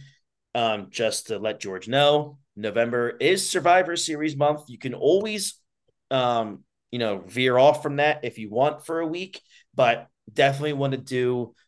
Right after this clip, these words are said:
um, a Survivor Series month, regardless if we covered it already. This is kind of like a, a fresh restart here, so I'm excited,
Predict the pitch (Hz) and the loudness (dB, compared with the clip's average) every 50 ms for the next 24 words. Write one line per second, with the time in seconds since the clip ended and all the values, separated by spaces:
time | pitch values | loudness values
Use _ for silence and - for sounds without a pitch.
0 | _ _ - 92 104 104 101 101 101 98 95 95 95 - - - 117 - - 117 | _ _ -6 -4 -2 -2 0 0 -2 -2 -4 -8 -12 -10 -6 -6 -4 -4 -2 0
1 | 98 117 110 110 107 110 107 - 113 110 110 107 104 104 107 107 104 - 113 104 | 2 4 4 4 2 0 -2 -4 -4 -4 -6 -6 -4 -4 -2 -2 -4 -6 -10 -8
2 | 95 127 120 120 123 127 - - 117 - - 98 - - 120 117 113 113 123 113 | -4 -2 0 0 0 -2 -4 -6 -10 -10 -12 -8 -2 -2 -2 0 0 -2 -2 -2
3 | 120 117 113 120 120 120 123 123 123 - _ _ _ _ _ _ _ - 107 - | 0 0 0 0 0 0 -2 -4 -6 -10 _ _ _ _ _ _ _ -8 -6 -6
4 | 110 98 - 123 117 107 107 95 107 104 101 101 95 92 90 - - - - - | -8 -8 -2 0 2 2 2 0 -2 -4 -4 -4 -4 -4 -4 -6 -10 -10 -4 -4
5 | 110 104 104 - - 101 101 101 95 - - 98 95 92 92 95 95 92 90 90 | -2 -2 -2 -6 -8 -10 -10 -10 -10 -8 -6 -6 -6 -6 -8 -8 -8 -8 -8 -8
6 | - - 104 95 95 95 - 98 95 92 92 - - - 98 98 95 95 95 92 | -8 -8 -8 -8 -10 -8 -10 -10 -10 -10 -12 -10 -6 -4 -4 -2 -2 -4 -6 -8
7 | - | -10